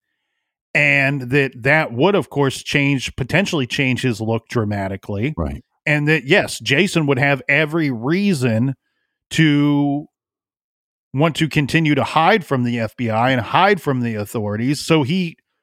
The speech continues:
Speaker 1: of course, does not want to look anything like the pictures out there, the pictures of him that are out there.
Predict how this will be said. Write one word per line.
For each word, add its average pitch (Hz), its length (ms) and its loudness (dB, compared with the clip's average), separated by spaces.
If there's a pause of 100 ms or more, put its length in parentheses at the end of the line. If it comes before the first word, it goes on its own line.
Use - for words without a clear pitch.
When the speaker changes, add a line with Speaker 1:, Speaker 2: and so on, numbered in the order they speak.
(120)
Speaker 1:
of 156 120 -4
course, 196 280 2
does 156 300 0
not 170 300 2
want 180 260 2
to 156 100 2
look 151 360 2
anything 175 440 2
like 143 260 2
the 131 60 -2
pictures 147 600 -2 (1000)
out 196 280 2
there, 101 360 -4 (160)
the 147 80 2
pictures 160 380 0 (100)
of 165 160 4
him 147 200 2
that 135 120 4
are 127 160 2
out 160 300 2
there. 78 220 -8